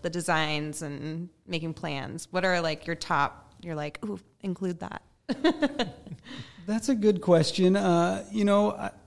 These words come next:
Speaker 2: I try not to influence when it comes to homeowners doing their projects. I
Speaker 1: Uh-huh.
Speaker 2: really wanna let them have the creative ability to, like, do the plant research and decide what style they like.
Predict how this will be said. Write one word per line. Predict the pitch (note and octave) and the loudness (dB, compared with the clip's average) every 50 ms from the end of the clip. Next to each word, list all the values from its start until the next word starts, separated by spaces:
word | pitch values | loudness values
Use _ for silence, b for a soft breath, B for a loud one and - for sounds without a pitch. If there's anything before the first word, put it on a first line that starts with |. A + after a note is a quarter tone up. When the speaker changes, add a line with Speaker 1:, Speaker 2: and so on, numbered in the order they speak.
| - - | -2 -2
Speaker 2:
I | D#3+ D3+ | 0 0
try | - - F#3 F#3 | 2 2 4 4
not | G3 G#3 G3 - | 6 4 4 2
to | G3+ F#3+ | 0 2
influence | G3+ F#3 E3 - - F#3 F3+ F3+ F3 E3+ D#3 - - - - - | 4 4 4 4 4 4 6 8 8 6 6 2 -2 -6 -6 -2
when | G3 E3+ D3+ | 0 2 2
it | C#3 - | 4 6
comes | E3 D#3+ D3 D#3 | 6 4 6 6
to | D#3 | 4
homeowners | A#2+ C3 C#3+ D3+ D#3+ D#3 D3 C3+ B2 | 4 4 6 6 6 6 6 4 4
doing | C#3 C3+ C#3 D3 | 2 4 4 4
their | D#3 D#3 | 4 4
projects. | D3+ - D#3+ D#3 D#3+ D3+ F3 F3+ F3+ - F#3+ F#3 | 4 4 4 4 4 2 2 2 2 2 0 2
I | F3+ E3+ | 4 6
Speaker 1:
Uh-huh. | D#3+ | 8
Speaker 2:
really | E3+ E3 E3 | 8 8 8
wanna | D3+ D3+ D3+ C#3+ C#3 | 8 6 6 6 4
let | C#3 C3 B2+ | 4 2 4
them | - C3 B2+ | 2 2 2
have | C3 C3+ C3+ B2+ | 4 2 0 0
the | B2+ B2 | -2 -2
creative | A#2 - D3 C3+ C3+ C3+ B2+ B2+ | 0 2 2 2 4 2 2 0
ability | B2+ A#2+ B2+ C3 C3 C3 C3 C3 | 2 4 4 4 4 4 4 2
to, | B2+ B2+ | 2 2
like, | B2+ A#2 A2+ - | 2 0 2 2
do | C3+ B2+ | 2 2
the | B2+ | 2
plant | - - - E3+ D#3+ D3 | 0 0 -2 -2 0 -2
research | C3 A2+ - C#3 C#3 - - | -2 0 2 0 2 2 2
and | B2+ | 2
decide | A#2+ A2 - C#3+ C3 B2 B2+ A#2+ | 2 2 2 2 2 2 2 2
what | B2 B2 A#2+ - - | 2 0 0 -2 -4
style | - - B2 A#2 A#2+ A#2 A2 | -4 -2 -2 0 0 0 -2
they | G#2+ A2 A#2+ | -2 -2 0
like. | C3+ D3 D3+ F3+ G#3 G3+ - - | 2 4 4 4 4 2 -2 -10